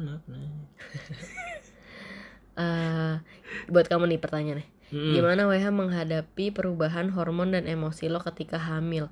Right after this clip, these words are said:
Speaker 2: Dari Fatimah Azhara. Asik.
Speaker 1: Apa ya? Ya, nanggepnya dia biasa aja nggak sih?
Speaker 2: Em, mm, iya, iya.
Speaker 1: Iya, maksudnya nggak
Speaker 2: <laughs> Nggak tahu kamu
Speaker 1: nggak,
Speaker 2: gimana
Speaker 1: apa ya?
Speaker 2: nanggepinnya.
Speaker 1: Aku ngerasanya nggak ada perubahan amat ah. Maksudnya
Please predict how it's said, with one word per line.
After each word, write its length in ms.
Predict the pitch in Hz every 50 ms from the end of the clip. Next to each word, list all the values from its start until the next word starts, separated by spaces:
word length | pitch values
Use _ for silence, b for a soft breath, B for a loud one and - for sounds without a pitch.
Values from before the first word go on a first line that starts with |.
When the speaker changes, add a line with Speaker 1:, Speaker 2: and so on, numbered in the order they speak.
| B B B B B
Speaker 2:
Dari 300 | - - 156 151 160 180
Fatimah 720 | 175 - 160 156 - - 160 160 160 160 156 160 170 -
Azhara. 480 | - 151 147 147 151 147 147 - 139 139 - - - - - 135
Asik. 320 | - - - - - - - -
Speaker 1:
Apa 460 | - - - 131 160 160 - - - 117
ya? 300 | 107 107 107 117 135 - - - - B B B B B B B B B _ _ _ -
Ya, 260 | 147 147 143 - -
nanggepnya 480 | 139 143 139 139 139 143 - 180 196
dia 40 | 190 160
biasa 180 | 143 139 151 -
aja 140 | 147 143 156 180
nggak 180 | 175 156 143
sih? 160 | 160 170 175 - - - - -
Speaker 2:
Em, 100 | 185 170
mm, 540 | - - - 147 151 147 151 147 143 143 143 - - - - - -
iya, 180 | 143 139 143 143
iya. 160 | 147 156 175
Speaker 1:
Iya, 280 | 180 127 127 123 120 120 120 120 120
maksudnya 380 | - 127 127 - 220 185 180 180
nggak 220 | 160 139 127 120 - -
Speaker 2:
<laughs> 80 | - -
Nggak 140 | 180 170 160
tahu 140 | - - 320
kamu 100 | 311 214 233 254
Speaker 1:
nggak, 160 | - - 240
Speaker 2:
gimana 180 | 214 214 - -
Speaker 1:
apa 60 | - - 311
ya? 220 | - - - 113
Speaker 2:
nanggepinnya. 220 | 120 135 320 302 - _ b b b b b b b _ _ _ _ -
Speaker 1:
Aku 160 | 131 139 165 190
ngerasanya 400 | 185 170 151 143 143 170 190 196 196 - - - _ _ _ _ _ _ _ _ _ - -
nggak 160 | - 131 135
ada 100 | 131 135
perubahan 480 | 127 - 139 139 139 127 123 123 120 120 117
amat 480 | 113 110 113 107 104 113 117 131 139 -
ah. 160 | - 160 160 - - b b b b b b b b _ _ _ _ - -
Maksudnya 380 | _ - 131 131 175 175 175 -